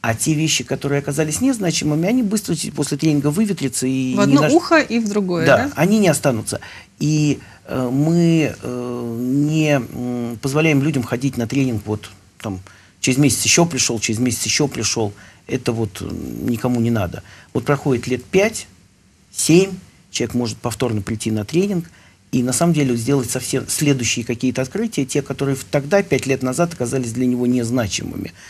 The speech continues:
Speaker 1: Но на новом жизненном витке он с этого тренинга выносит совершенно другие вещи, те, которые для него важны сейчас. И рвет на себе волосы и говорит: «Как я тогда до этого не допер?»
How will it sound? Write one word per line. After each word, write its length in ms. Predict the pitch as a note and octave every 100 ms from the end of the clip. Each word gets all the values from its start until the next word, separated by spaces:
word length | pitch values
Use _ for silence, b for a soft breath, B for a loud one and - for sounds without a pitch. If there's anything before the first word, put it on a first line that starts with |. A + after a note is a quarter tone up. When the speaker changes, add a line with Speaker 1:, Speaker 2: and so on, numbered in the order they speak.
| B B
Speaker 1:
Но 80 | C3
на 120 | C3+
новом 460 | D3 D3 C3 A#2+ A#2+
жизненном 440 | C#3 A#2+ B2 A#2+
витке 340 | A#2+ C3+ - A3
он 140 | C3+
с 100 | -
этого 200 | C3+ C3
тренинга 320 | C3 F#3 D#3+
выносит 360 | B2 C3+ C3+ -
совершенно 380 | - C3+ D3+ B2+
другие 380 | A#2 B2+ C3+ C#3
вещи, 380 | A3+ B3+ - - B B B
те, 120 | - G#3+
которые 300 | E3+ D#3+ C3+
для 120 | C3+
него 180 | C#3 C#3+
важны 300 | C3 B2 D3
сейчас. 640 | - C3+ - A2 - - - b b b _
И 360 | - B2+ B2+ B2
рвет 240 | C3 D3
на 60 | B2+
себе 160 | A#2 C3
волосы 300 | E3 D3 A#2+
и 40 |
говорит: 140 | A2+
«Как 160 | - B2+
я 60 | B2
тогда 260 | A#2 A#2
до 120 | A#2 A2+
этого 260 | A2 A2
не 100 | A2
допер?» 400 | A2 A2 A2+ G#2